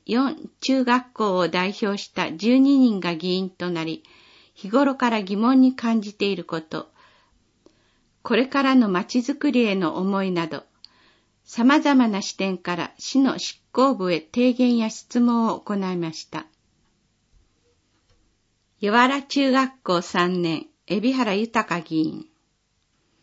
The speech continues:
都市化と高齢者の生活について。質問。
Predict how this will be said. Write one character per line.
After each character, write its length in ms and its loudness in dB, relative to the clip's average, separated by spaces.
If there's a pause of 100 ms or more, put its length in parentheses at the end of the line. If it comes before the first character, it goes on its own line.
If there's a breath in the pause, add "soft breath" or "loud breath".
(560)
都 120 -2
市 160 -6
化 160 0
と 160 -4
高 320 -2
齢 220 2
者 160 -2
の 100 -2
生 240 -4
活 320 -6
に 140 -2
つ 180 -12
い 100 -10
て。 300 -14 (1800)
質 340 -8
問。 360 -6